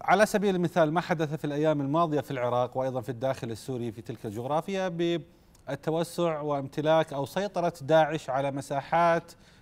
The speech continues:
كبيرة جدًا تتجاوز ربما مساحة بريطانيا وفرنسا معًا،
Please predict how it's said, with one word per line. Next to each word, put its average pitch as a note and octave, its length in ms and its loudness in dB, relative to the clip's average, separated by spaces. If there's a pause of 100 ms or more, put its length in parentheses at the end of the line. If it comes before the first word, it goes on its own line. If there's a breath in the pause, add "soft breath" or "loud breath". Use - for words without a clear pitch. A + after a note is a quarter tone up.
(120 soft breath)
كبيرة D#3 420 0
جدًا E3 300 -4
تتجاوز D3 640 2
ربما C#3 340 -4
مساحة C3 360 -4 (100)
بريطانيا B2+ 480 -4
وفرنسا A#2+ 480 -6
معًا، B2 300 -2